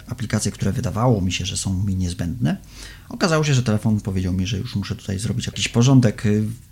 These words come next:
wyczyścić pamięć i tak dalej, i tak dalej. Mm, oczywiście jest możliwość przeniesienia, y, w systemie Android zainstalowanych aplikacji na kartę S D, niemniej jednak coś w tej pamięci telefonu zostaje.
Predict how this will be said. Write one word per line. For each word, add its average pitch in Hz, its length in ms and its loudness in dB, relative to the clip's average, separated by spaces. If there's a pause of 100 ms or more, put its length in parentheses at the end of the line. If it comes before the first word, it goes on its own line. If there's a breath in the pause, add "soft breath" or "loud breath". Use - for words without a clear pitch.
(120)
wyczyścić 107 540 0
pamięć 104 320 4
i - 80 -8
tak 98 140 -2
dalej, 98 240 -2
i - 40 -8
tak 101 160 -6
dalej. 117 260 2 (1200)
Mm, 98 240 4
oczywiście 113 500 2
jest 123 200 6
możliwość 95 420 0
przeniesienia, 101 760 4 (460)
y, 90 300 -4
w - 80 -10
systemie - 380 -2
Android 92 400 -2 (480 loud breath)
zainstalowanych 98 640 0
aplikacji 95 500 -4
na 98 420 4
kartę - 400 -6
S 101 200 -4
D, 117 160 2
niemniej 135 320 6
jednak 123 380 4 (960 loud breath)
coś - 320 4
w - 140 -6
tej 117 260 4
pamięci 120 360 4
telefonu 101 400 0
zostaje. 113 500 0